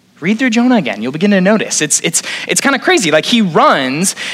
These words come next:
and when he runs and the storm comes, who gets saved? The sailors. The ones that he was totally ignoring. Jonah's intention was not to bring salvation to the sailors, and yet God uses Jonah's rebellion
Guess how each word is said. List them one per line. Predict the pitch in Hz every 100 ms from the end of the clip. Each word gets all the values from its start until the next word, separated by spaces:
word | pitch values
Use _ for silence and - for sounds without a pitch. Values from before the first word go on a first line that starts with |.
| - -
and | 180 175
when | 190 254
he | 233 262
runs | 208 214 220 156 143 151
and | - 156
the |
storm | 143 - - 180 226 240
comes, | 226 233 240 262
who | - 269
gets | 247 233
saved? | - 220 165 107 - - _ _ _ _ _ _
The | -
sailors. | 214 - 320 415 185 - - - - - _ _ _ _ _ _ _ _ _ _ _ _ -
The |
ones | 220 277 302
that | 254
he | 208 262 370
was | 294
totally | - 339 302
ignoring. | 233 247 233 147 139
Jonah's | 147 220 349 226
intention | 196 190 269 277 196 156
was | 156 151
not | 170 214 208 156
to | -
bring | 165 185 180
salvation | 196 170 175 170 156
to |
the | 147
sailors, | 143 208 170 160
and | 170 175
yet | 180 165
God | 180 185 165
uses | 160 226 294 208 185 143
Jonah's | 175 175 -
rebellion | 143 127 185 247 190 120 107